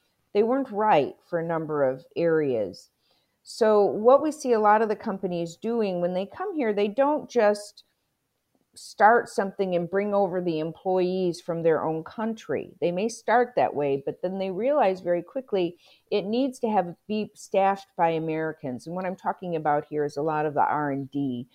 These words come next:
Of course, the manufacturing needs to be done by, by American employees. But they realize that they don't understand the American customer perhaps as well as they thought they did. And to really be able to make the car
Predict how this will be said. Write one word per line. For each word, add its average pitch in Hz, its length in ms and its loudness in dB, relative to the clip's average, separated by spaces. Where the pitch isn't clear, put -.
Of 160 160 -8
course, 196 420 2
the - 140 -8
manufacturing 156 880 -2
needs 143 280 -6
to - 120 -16
be 135 140 -6
done 127 340 -2
by, 123 400 -2
by 139 140 4
American 139 640 0
employees. 123 800 -4
But 190 340 8
they 240 140 10
realize 262 640 2
that 196 460 4
they 339 160 6
don't 359 220 -2
understand 247 560 -2
the 196 60 -2
American 190 360 -4
customer 190 420 -6
perhaps 196 460 -6
as 190 140 -10
well 175 200 4
as 165 120 0
they 165 140 -2
thought 165 340 -2
they 127 140 -2
did. 104 320 -6
And 185 300 0
to 220 120 -6
really 285 380 0
be 240 160 4
able 208 140 4
to 214 120 -8
make 190 280 -2
the 180 80 -10
car 170 420 2